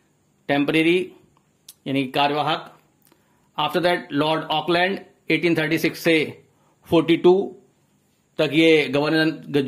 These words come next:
गवर्नर जनरल रहे हैं। उसके बाद लॉर्ड एलनबरो एटीन फ़ोर्टी टू से फ़ोर्टी फ़ोर। After that विलियम विलफोर्स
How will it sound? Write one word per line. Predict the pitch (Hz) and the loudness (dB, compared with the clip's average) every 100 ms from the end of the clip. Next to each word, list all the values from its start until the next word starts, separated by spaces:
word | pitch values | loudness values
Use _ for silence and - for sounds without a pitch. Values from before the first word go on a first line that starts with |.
| 143 | -2
गवर्नर | 139 143 147 160 | -2 -2 0 0
जनरल | 139 147 147 | 2 0 0
रहे | 143 143 | 0 0
हैं। | 147 - - _ _ _ _ _ _ _ _ | -2 -4 -14 _ _ _ _ _ _ _ _
उसके | 160 156 | -2 0
बाद | 190 | 0
लॉर्ड | 175 185 208 202 160 | 0 0 -2 -4 -4
एलनबरो | 175 190 185 208 214 - - _ | -2 0 2 2 0 -6 -20 _
एटीन | 175 170 180 | -2 0 0
फ़ोर्टी | 165 165 | 2 2
टू | 175 151 | 2 2
से | 180 170 - - _ _ | 2 0 -6 -18 _ _
फ़ोर्टी | 165 160 | -2 0
फ़ोर। | 147 175 202 - - _ _ _ _ _ _ _ _ - | 2 2 2 -4 -16 _ _ _ _ _ _ _ _ -6
After | 160 180 | -2 0
that | 185 185 - - | 0 0 -4 -12
विलियम | 135 170 180 185 180 - - _ _ _ _ _ _ | -2 2 4 2 -4 -8 -18 _ _ _ _ _ _
विलफोर्स | 143 175 185 190 185 | -2 2 2 2 0